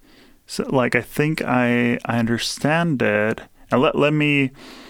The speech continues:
let me tell you the way I understand it, and you tell me whether it makes any sense. Um, so you're saying that these, um, common variants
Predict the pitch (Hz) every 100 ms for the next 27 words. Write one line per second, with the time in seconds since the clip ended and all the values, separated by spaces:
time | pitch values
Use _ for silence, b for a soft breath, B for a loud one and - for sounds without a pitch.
0 | B B - 151 165 - 147 143 135 127
1 | 123 127 123 123 151 127 - 113 110 110
2 | 117 117 - 120 113 113 110 110 110 107
3 | 120 - - 117 - 117 110 - 156 120
4 | 113 - B B B - 127 120 117 -
5 | - - 131 127 127 127 127 - _ 156
6 | 139 135 - - 135 131 123 120 117 -
7 | - 117 127 123 120 120 117 - - -
8 | 113 131 131 120 120 123 120 117 113 -
9 | - - 131 131 127 120 113 127 123 117
10 | 110 107 107 - -